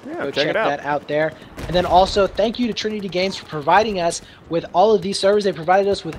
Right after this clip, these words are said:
Speaker 2: eight servers that worked flawlessly today. Not one of them crashed, so
Speaker 1: Yeah.
Speaker 2: definitely appreciate those guys. And then, of course, all of the Level B F staff for working very, very hard. Wanna point out Hustler for putting on this tournament. Gonna be pointing out,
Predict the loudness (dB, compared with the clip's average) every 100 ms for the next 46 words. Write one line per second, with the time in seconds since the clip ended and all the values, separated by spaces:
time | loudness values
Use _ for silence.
0 | -2 0 0 -2 0 0 0 -2 -2 2
1 | 0 0 -8 0 2 4 2 -2 -6 -4
2 | -2 -4 -6 -18 -20 -4 -2 0 0 0
3 | 0 -2 -8 -2 2 4 2 -2 -6 -12
4 | -12 -4 -2 -2 -4 -8 -10 -12 -8 -6
5 | -4 -6 -4 -6 -4 0 2 0 -2 -14
6 | _ -10 0 2 2 4 2 2 2 2
7 | 2 2 0 0 0 0 0 0 2 0
8 | -6 -16 -10 0 2 2 -2 -2 2 2
9 | 2 -4 -2 0 2 0 2 2 2 -2
10 | -6 -4 -4 -4 0 0 0 -2 -4 -16
11 | -20 -16 -4 -2 0 0 -2 -4 -2 -2
12 | -2 -2 0 2 0 -4 -10 -18 -8 -4
13 | -2 2 2 4 4 4 2